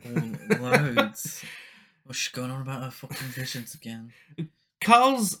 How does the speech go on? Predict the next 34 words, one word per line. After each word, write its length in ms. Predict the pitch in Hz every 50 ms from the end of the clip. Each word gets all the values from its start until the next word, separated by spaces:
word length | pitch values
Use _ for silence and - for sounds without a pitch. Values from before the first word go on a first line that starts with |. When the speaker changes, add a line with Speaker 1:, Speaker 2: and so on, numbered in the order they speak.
| -
Speaker 2:
arm, 680 | - 165 170 170 170 160 143 135 131 127 135 135 139 - -
um, 680 | 131 135 131 127 123 123 120 120 120 117 117 117 - _ _ -
is 140 | - 143 127
back 220 | - - 151 - -
to 100 | - 143
normal, 460 | 139 131 120 110 110 120 151 165 - _ _ _ _ _ -
and 80 | - 120
he's 160 | 143 135 -
throwing 240 | - 156 139 135 123
wood 140 | 131 127 117
around 300 | 110 117 113 117 123 123
outside 320 | - - - - 123 110 107
again. 320 | 101 110 113 131 160 160 - _ -
Speaker 1:
Mm. 400 | 143 127 120 120 120 123 143 165 165 - - - _ -
Speaker 2:
Then 120 | 151 147 151
we 80 | 151
cut 220 | 147 - - 202 -
again 320 | 151 - 143 139 165 196 - -
to 520 | - - _ - - - - 165 165 156 156
Speaker 1:
Excuse 60 | 156
Speaker 2:
Louise 560 | 147 147 151 165 151 147 165 165 147 - - 131
Speaker 1:
me, 60 | 117
what 180 | 117 143 - 151
is 80 | 156 -
he 60 | 180
doing? 300 | 175 185 196 277 302 302 _ - -
Speaker 2:
throwing 340 | - - 156 151 147 139 135
wood 140 | 143 147 143
around. 340 | 123 113 131 139 135 - - - - - - - - - -
<laughs> 460 | - - - - _ _ - _ _ -
Louise 500 | 185 185 247 285 302 330 349 - - 214 -
hosts 640 | - - 208 220 220 233 - - - - - - -
her 180 | 170 160 180 180
sisters, 760 | 165 - 202 190 - - - 139 160 196 214 - - - -